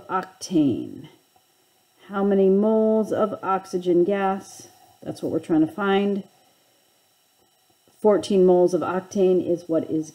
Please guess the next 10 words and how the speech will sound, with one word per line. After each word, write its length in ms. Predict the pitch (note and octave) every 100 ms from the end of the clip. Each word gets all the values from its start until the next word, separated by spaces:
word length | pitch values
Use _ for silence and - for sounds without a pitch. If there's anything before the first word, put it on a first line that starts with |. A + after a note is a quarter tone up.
| _
given. 580 | D#3 D3 C3 G2+ - -
So 200 | - C3+
fourteen 960 | C3 F#3 E3+ - - G3+ G3 G3 G3 -
moles 640 | F#3 F3 F3 F3 F3 F3 F3
of, 380 | - E3+ E3 D#3+
again, 360 | D#3 F#3 G#3+
octane, 600 | C3 F#3+ F#3 - F#3 F3
so 200 | - D#3
C 420 | C#3+ - F3 D#3+ -
eight 360 | G#3+ A#3 - -